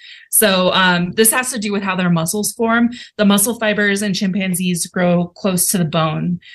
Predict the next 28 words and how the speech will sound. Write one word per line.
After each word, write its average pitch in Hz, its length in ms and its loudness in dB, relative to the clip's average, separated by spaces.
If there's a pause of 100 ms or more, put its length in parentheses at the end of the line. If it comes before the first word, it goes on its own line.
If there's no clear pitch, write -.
which 196 300 -2
makes 180 220 0
them 180 260 0
denser 180 380 2
and 175 180 0
allows 165 340 2
for 175 120 -4
a 170 60 0
more 165 200 -2
powerful 175 480 -2
strike - 480 -2
within 180 240 -2
that 160 200 0
same 175 300 0
range 160 460 -4
of 180 180 -2
motion 175 460 0
that 165 120 0
a 170 40 -2
human 262 340 0
could. 165 340 0 (320)
But 220 160 4
the - 120 2
issue 247 200 2
with 214 140 2
this 190 220 2
is 180 140 -4
that 170 400 0